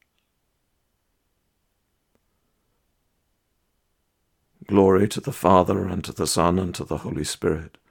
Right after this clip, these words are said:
as it was in the beginning, is now, and shall be forever. Amen.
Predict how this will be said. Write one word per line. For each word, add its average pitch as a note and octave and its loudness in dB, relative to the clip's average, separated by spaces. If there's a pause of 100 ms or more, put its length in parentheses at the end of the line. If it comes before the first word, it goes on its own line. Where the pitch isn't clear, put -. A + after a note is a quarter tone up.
(760)
as F2+ -2
it F#2+ -2
was F#2+ 6
in G2+ 2
the F#2 4
beginning, F#2+ 0
is D#2+ -2
now, F#2 -2
and F#2 -4
shall E2+ -2
be E2 -4
forever. D2 -8 (1080)
Amen. D2+ -4